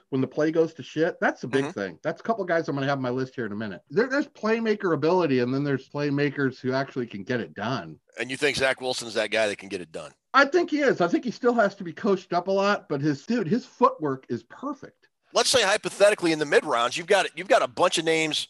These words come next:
Speaker 2: Jamie Newman, Kellen Mond, K J Costello, Brady White, Felipe Franks, Ian Book, and Peyton Ramsey. Talk about those guys, a couple of those guys, and are any one of those dudes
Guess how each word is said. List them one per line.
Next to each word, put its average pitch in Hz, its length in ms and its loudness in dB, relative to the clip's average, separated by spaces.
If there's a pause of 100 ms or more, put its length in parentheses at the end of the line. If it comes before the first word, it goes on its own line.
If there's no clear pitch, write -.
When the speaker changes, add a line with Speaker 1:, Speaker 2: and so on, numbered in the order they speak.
Speaker 2:
Jamie 160 300 0
Newman, 165 540 0
Kellen 160 280 2
Mond, 160 460 4
K 160 160 0
J 151 160 0
Costello, 151 420 2
Brady 143 280 0
White, 143 520 0
Felipe 151 800 2
Franks, - 920 -2 (180)
Ian 160 180 0
Book, 160 260 -4
and 131 180 -6
Peyton 156 260 -2
Ramsey. 127 480 0
Talk 220 220 2
about 226 240 4
those 226 220 4
guys, 143 360 4
a - 40 -6
couple 180 240 0
of 156 80 -4
those 180 160 2
guys, 151 300 2
and 151 100 -2 (100)
are 160 220 4
any 208 160 2
one 214 200 2
of 170 100 4
those 202 260 2
dudes 147 500 -4